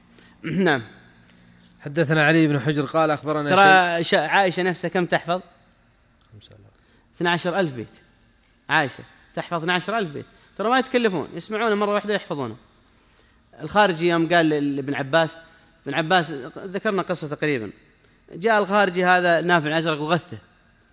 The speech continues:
Speaker 1: هو الظاهر أنه ثقيل دم وثقيل فهم وبليد وثقيل علم حتى،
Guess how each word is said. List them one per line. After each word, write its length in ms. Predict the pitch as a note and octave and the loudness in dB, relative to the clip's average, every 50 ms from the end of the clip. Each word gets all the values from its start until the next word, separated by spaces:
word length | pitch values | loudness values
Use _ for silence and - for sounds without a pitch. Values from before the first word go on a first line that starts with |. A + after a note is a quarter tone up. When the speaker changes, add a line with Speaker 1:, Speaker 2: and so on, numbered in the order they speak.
| _ _ _ _ _ | _ _ _ _ _
Speaker 1:
هو 140 | - F#3+ F#3 | -2 0 2
الظاهر 360 | F3+ E3+ E3 D#3+ F#3 F3+ E3+ | 2 2 2 2 4 4 4
أنه 80 | E3 E3 | 4 0
ثقيل 340 | D3 E3+ E3 - F3 E3+ D3+ | -2 -2 -2 0 0 0 2
دم 280 | E3 F3 G3 G3+ D#3+ - - - - - - D2 | 0 0 0 -2 -6 -12 -16 -20 -20 -20 -20 -16
وثقيل 400 | - D#3 C#3+ E3+ - - F#3 E3 | -14 -12 -10 -8 -4 -4 -4 -2
فهم 320 | - E3+ E3 E3+ G3 G#3 A#3+ - _ _ _ _ _ _ _ _ _ _ _ _ - | 0 0 -2 -2 -2 -4 -8 -14 _ _ _ _ _ _ _ _ _ _ _ _ -16
وبليد 500 | C3+ C3+ D3 D#3+ E3 F#3+ G#3 G3 F3 - - _ - | -8 -2 -2 0 0 0 -2 -4 -6 -12 -20 _ -20
وثقيل 540 | - - - D#3 D3+ - E3+ - G3 F#3+ E3+ | -20 -20 -20 -20 -16 -16 -8 -4 -2 0 0
علم 220 | C#3+ F3 C#3 A#2 | 0 0 -2 -2
حتى، 240 | - - - _ - | -4 -10 -18 _ -20